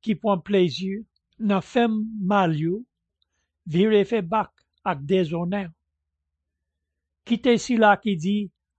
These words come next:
"A, a," vire fè bak akoz wont yo. Kite tout moun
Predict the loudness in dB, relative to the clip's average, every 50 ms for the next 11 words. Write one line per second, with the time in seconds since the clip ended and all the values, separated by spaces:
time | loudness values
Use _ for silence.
0 | _ -4 2 6 6 8 8 6 4 0 -6 _ _ _ _ _ _ _ _ _
1 | -6 0 2 4 4 4 4 2 -2 _ _ _ _ _ _ _ _ _ _ _
2 | _ _ _ _ _ -14 -8 -2 0 2 4 4 4 2 2 0 -4 -8 _ _
3 | _ -4 -2 -2 0 0 0 0 0 -2 _ _ _ _ _ _ _ _ _ _
4 | _ _ _ -2 -2 -2 -2 _ -2 0 0 0 -2 -4 -6 -6 -4 -6 -6 -8
5 | -10 -10 -10 -10 -10 -14 _ _ _ _ _ _ _ _ _ _ _ _ _ _
6 | _ _ _ _ _ _ _ _ _ _ _ _ _ _ _ _ _ _ _ _
7 | _ -8 -6 -6 -4 -2 -2 -4 -2 _ -4 -4 -4 -4 -2 0 0 0 0 0
8 | -2 -4 -8